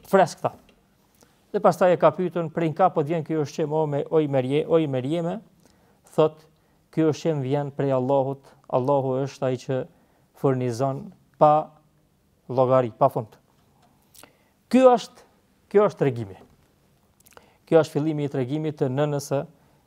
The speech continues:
Meryemës. Si fillim, si tregim, që është tash janë dy ajete, prafërsisht dy deri në tri ajete,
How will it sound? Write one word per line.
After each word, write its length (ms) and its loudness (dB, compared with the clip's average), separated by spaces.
Meryemës. 380 -2
Si 280 -4
fillim, 520 0
si 200 -4
tregim, 560 -2
që 160 -4
është 100 -2
tash 220 4
janë 160 -2
dy 160 2
ajete, 480 0
prafërsisht 600 -2
dy 280 -4
deri 200 -2
në 60 -8
tri 180 -4
ajete, 360 -2